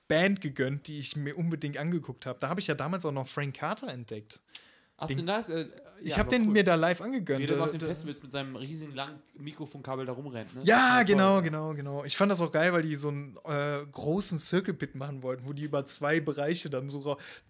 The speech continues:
Speaker 1: so die einen gingen raus und die anderen gingen auf der anderen Seite wieder rein. Das war ganz lustig. Ähm, nee, aber Rammstein wurde ja abgesagt und das fand ich so lustig, weil ich ja eingeplant wurde, aber man hat halt auch realisiert, dass, äh,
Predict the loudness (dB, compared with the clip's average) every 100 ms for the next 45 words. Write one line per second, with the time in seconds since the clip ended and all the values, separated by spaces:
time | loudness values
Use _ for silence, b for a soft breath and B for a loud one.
0 | -8 -6 -4 -2 -2 -2 -2 -4 -4 -2
1 | 0 0 -2 -4 -4 -4 -4 -4 -4 -4
2 | -4 -4 -4 -4 -6 -8 -8 -12 -10 -8
3 | -8 -12 -10 -10 -8 -12 -4 -4 -4 -10
4 | -16 B B B B B B -2 0 0
5 | -4 -6 _ _ _ _ -6 2 4 4
6 | 2 0 0 0 0 -2 -2 -4 -6 -4
7 | -2 -2 -6 -8 -6 -4 -4 -2 -2 -2
8 | -2 -2 -2 -8 -6 -4 -4 -4 -8 -6
9 | -2 -2 -2 -2 -2 -2 -2 -2 -4 -4
10 | -4 -4 -4 -4 -4 -6 -6 -4 -4 -4
11 | -2 -2 -4 -6 -6 -6